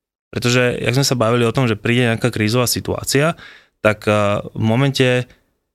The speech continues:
a, ak by sa bytostne dotýkala trhu realít, tak budú predávať si všetci. Hej, a sami viete, že predaj nehnuteľnosti nie je otázka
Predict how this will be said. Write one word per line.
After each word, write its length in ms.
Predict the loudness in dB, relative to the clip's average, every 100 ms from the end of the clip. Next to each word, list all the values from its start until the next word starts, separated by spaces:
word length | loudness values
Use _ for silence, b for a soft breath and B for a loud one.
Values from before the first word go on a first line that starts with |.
| _ 0
a, 400 | 2 2 0 -2 -2
ak 120 | 0
by 60 | 0
sa 160 | 0 -4 _ _ _ _ _
bytostne 480 | -2 0 0 2 2
dotýkala 640 | 2 0 0 0 0 -2
trhu 320 | -2 0 2 2
realít, 480 | 0 0 0 0
tak 160 | -4 -4 -20 _
budú 320 | -10 -2 0 0
predávať 400 | 0 0 -2 -2
si 100 | -2
všetci. 420 | 0 0 0 -4 -8 _ _ _ _ -6
Hej, 140 | -2 0
a 80 | 0 -2 -2
sami 320 | 0 2 2
viete, 180 | 2 0
že 180 | 0
predaj 520 | -2 -2 0 0 0 B B _ -2
nehnuteľnosti 1120 | 2 2 2 0 0 -2 0 2 2 0 -2
nie 160 | 0 0
je 100 | 0
otázka 640 | -2 -2 0 0 0 -4